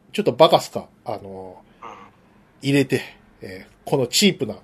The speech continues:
Speaker 1: チープな作りのKindle Oasisにね。
Speaker 2: うん。
Speaker 1: あの、
Speaker 2: え、チープなんだ。いくらしたの？
Speaker 1: えーと、二万かな？中古で二万。
Speaker 2: あー。
Speaker 1: うん。
Speaker 2: で、し-、白黒だよね。
Speaker 1: 白黒。
Speaker 2: まあ、しょうがないか。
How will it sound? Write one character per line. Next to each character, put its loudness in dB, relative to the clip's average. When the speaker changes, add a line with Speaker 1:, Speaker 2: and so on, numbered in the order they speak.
Speaker 1:
チ 2
ー -2
プ -6
な -8
作 -6
り -12
の -6
Kindle 4
Oasis 6
に -20
ね。 -16
Speaker 2:
う -20
ん。 -20
Speaker 1:
あ -20
の、 -20
Speaker 2:
え、 -18
チ -8
ー -10
プ -12
な -8
ん -16
だ。 -14
い -16
く -6
ら -4
し -8
た -12
の？ -18
Speaker 1:
え 8
ー 0
と、 6
二 6
万 4
か -10
な？ -18
中 -6
古 -2
で 6
二 -2
万。 -2
Speaker 2:
あ -10
ー。 -10
Speaker 1:
う -6
ん。 -10
Speaker 2:
で、 -16
し-、 -12
白 -4
黒 -6
だ -4
よ -12
ね。 -18
Speaker 1:
白 10
黒。 4
Speaker 2:
ま -6
あ、 -8
し -8
ょ -8
う -12
が -16
な -10
い -20
か。 -12